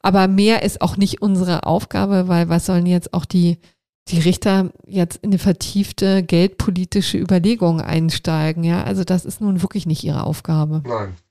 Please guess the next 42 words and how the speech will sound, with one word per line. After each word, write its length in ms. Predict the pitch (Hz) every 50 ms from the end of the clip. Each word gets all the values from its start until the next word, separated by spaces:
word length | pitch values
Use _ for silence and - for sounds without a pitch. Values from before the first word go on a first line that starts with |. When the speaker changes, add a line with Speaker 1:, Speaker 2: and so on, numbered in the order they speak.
| _ _ _ _ _ _ _ - 107
Speaker 2:
definitiv 520 | 101 90 104 101 98 - - 107 98 -
nicht 200 | - 95 85 90
nach 160 | 98 92 87 85
der 120 | - 98
Gewaltenteilung. 800 | 95 95 98 101 95 87 - 92 87 98 101 101 - - - - _ _ _ _ _ - - - - - - - - - - _ _ - -
In 160 | 131 127 117
der 160 | 123 123 120
Tat. 400 | - 123 123 107 - - - - -
Ja, 540 | 123 139 143 139 131 127 120 123 127 131
äh, 80 | 135 127
danke 240 | 135 127 143 165 180
nochmal 240 | 165 143 143 139 135
für 120 | - 139 131
die 180 | 135 127 127 120 - _ _ -
ausführliche 500 | 135 135 143 - - 143 135 127 131 139
Darstellung. 640 | 123 123 110 113 135 143 - - 135 135 135 131
Man 120 | 123 113 110
merkt, 240 | 113 117 120 -
du 60 | - 127
bist 240 | 127 123 - -
da 200 | 135 123 120 -
extrem 580 | - - 120 - - - - - 117 120 123 123
tief 360 | - - - 143 147 151 -
in 60 | -
dem 140 | 120 117 110
Thema 320 | - 131 127 123 120 120 117
drin. 240 | - 120 120 131
Das 120 | 127 110 107
ist 120 | - -
auch 140 | - 98 98
wirklich, 260 | 120 120 127 120 113
wenn 60 | 117
man 80 | 113 110
das 120 | 110 104 -
mal 140 | 107 107 101
den 220 | 104 104 104 101 _ _ _ _ _ _ _ _ _ -
Hörern 260 | 113 110 117 113 107
draußen 360 | 107 104 107 107 110 110 107
so 120 | - 107 101
sagen 320 | 98 107 - 104 107 104
darf, 280 | 104 101 101 98 98 - _ -
ähm, 320 | 98 95 101 101 104 104